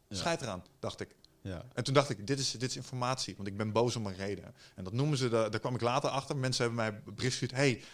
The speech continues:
Speaker 2: je zal wel een, eh, kwetsbaarheidskater hebben gehad van deze, of niet?" Toen dacht
Speaker 1: Oh.
Speaker 2: ik, "Dat is het, ik heb een kwetsbaarheidskater."
Speaker 1: Dat is een goede term,
Speaker 2: Ja,
Speaker 1: inderdaad.
Speaker 2: ja, ik heb me iets te veel van mezelf laten zien, vond ik.
Speaker 1: Ja.
Speaker 2: En, eh, dat, dat vond ik, eh, niet zo competent of kwetsbaar overkomen. En daar hou ik niet zo van.
Speaker 1: Ja.
Speaker 2: Eh, dus ik dacht, "Nou, ik breng hem gewoon net." Toen dacht ik, "Nee, let op.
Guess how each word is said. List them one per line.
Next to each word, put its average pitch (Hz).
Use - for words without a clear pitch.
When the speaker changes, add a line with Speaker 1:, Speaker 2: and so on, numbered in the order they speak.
Speaker 2:
je 104
zal 131
wel 127
een, 113
eh, 101
kwetsbaarheidskater 117
hebben 95
gehad -
van 101
deze, 95
of 92
niet?" 113
Toen -
dacht 139
Speaker 1:
Oh. 147
Speaker 2:
ik, -
"Dat 240
is 214
het, 143
ik 151
heb -
een 127
kwetsbaarheidskater." 135
Speaker 1:
Dat 107
is 101
een 101
goede 104
term, 107
Speaker 2:
Ja, 185
Speaker 1:
inderdaad. -
Speaker 2:
ja, 151
ik 143
heb -
me 202
iets 202
te -
veel 214
van 202
mezelf 175
laten 127
zien, 101
vond 98
ik. 82
Speaker 1:
Ja. 85
Speaker 2:
En, 120
eh, 120
dat, 120
dat 120
vond -
ik, -
eh, 104
niet 120
zo -
competent 123
of -
kwetsbaar 120
overkomen. 143
En 123
daar 101
hou 101
ik 113
niet 95
zo 92
van. 90
Speaker 1:
Ja. 107
Speaker 2:
Eh, 113
dus 123
ik 127
dacht, 131
"Nou, -
ik -
breng 139
hem 127
gewoon 123
net." 107
Toen 101
dacht 120
ik, 147
"Nee, 208
let 170
op. 156